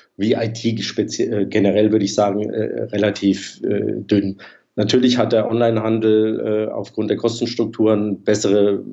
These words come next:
Möglichkeiten zu kalkulieren und bessere Preise zu machen. Das ist klar und das drückt auch und das ist ein Wettbewerb, dem man sich stellen muss. Ne? Da, da führt kein Weg, äh, äh, daran vorbei.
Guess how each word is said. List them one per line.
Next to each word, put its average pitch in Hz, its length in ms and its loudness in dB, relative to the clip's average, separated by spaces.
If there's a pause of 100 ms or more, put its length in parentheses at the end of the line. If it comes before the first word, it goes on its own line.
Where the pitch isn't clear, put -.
(140)
Möglichkeiten 110 800 2
zu 101 120 -6
kalkulieren 107 560 0
und 101 120 -4
bessere 95 320 0
Preise 98 420 -2
zu - 120 -6
machen. 85 300 -12 (520)
Das 110 200 0
ist 123 220 -4
klar 110 260 2
und 110 120 2
das - 120 -6
drückt 117 300 -2
auch 123 300 2
und 110 140 2
das 104 140 -2
ist 101 120 -6
ein 104 100 -2
Wettbewerb, 110 520 0
dem 104 120 0
man 104 80 -2
sich 98 160 -8
stellen 104 280 2
muss. - 360 -8 (640)
Ne? 135 380 -4
Da, 107 240 2
da 104 380 2
führt 117 340 0
kein 98 240 2
Weg, 104 340 -2
äh, - 60 -6
äh, 104 920 -2
daran 98 300 2
vorbei. 101 440 2